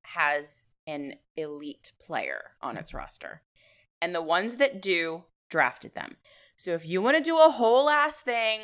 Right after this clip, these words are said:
where we relitigate our anger at Ron Hextall for dropping the ball draft-wise, like, okay, cool, that's fine, but, like, that seems fruitless and annoying. That seems like the kind of shit you see on Twitter. I don't need that on our Very Good Hockey podcast.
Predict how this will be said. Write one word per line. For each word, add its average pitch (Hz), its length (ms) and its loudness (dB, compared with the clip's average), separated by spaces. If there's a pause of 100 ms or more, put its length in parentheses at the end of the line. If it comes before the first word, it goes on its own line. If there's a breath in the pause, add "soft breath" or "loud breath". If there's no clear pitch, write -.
(160)
where 185 200 2
we 180 180 -6 (180)
relitigate 233 640 0
our 226 200 4
anger 180 380 4
at - 180 4
Ron 185 280 4
Hextall 151 800 0
for 160 300 -6
dropping 180 440 6
the 180 60 -2
ball 165 300 6
draft-wise, 139 720 0
like, 151 240 -2
okay, 247 260 2
cool, 226 260 0
that's 208 200 2
fine, 202 400 2
but, 175 140 -4
like, 170 180 0
that 165 160 2
seems 208 320 -8
fruitless 170 560 -6
and 156 140 -2
annoying. 156 400 -2
That 170 120 -2
seems 180 160 -8
like 175 120 -2
the 185 80 -8
kind 156 220 -2
of 156 60 -6
shit - 160 -10
you 170 60 -10
see 160 160 -8
on 165 80 -4
Twitter. 180 340 -2
I 180 120 6
don't 190 160 0
need 190 240 -6
that 143 300 0 (460 soft breath)
on 165 300 0
our 143 460 2
Very 131 180 -6
Good 127 140 -10
Hockey - 240 -8
podcast. - 500 -16